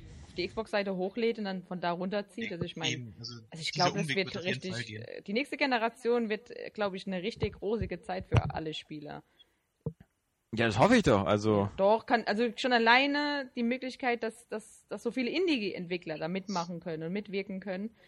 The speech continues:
Speaker 1: und auch Ideen eben liefern, ähm, und ein größeres Publikum damit ja auch ansprechen können.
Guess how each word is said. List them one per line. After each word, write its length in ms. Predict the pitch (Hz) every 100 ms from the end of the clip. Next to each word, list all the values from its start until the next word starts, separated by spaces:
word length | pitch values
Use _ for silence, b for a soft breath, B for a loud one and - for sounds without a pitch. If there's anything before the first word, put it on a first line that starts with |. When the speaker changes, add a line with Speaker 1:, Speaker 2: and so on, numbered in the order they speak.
| b
Speaker 1:
und 200 | - 214 -
auch 180 | 233 -
Ideen 540 | 226 175 233 311 254 190
eben 280 | 170 170
liefern, 580 | 170 156 170 175 175 233 - - - b b b -
ähm, 540 | - 196 190 190 185 - - _ _
und 180 | - 208
ein 80 | 196
größeres 380 | - 254 190 185
Publikum 500 | 269 277 220 180 165
damit 220 | 165 160
ja 100 | 156
auch 80 | -
ansprechen 520 | 160 170 160 165 160
können. 360 | 175 165 208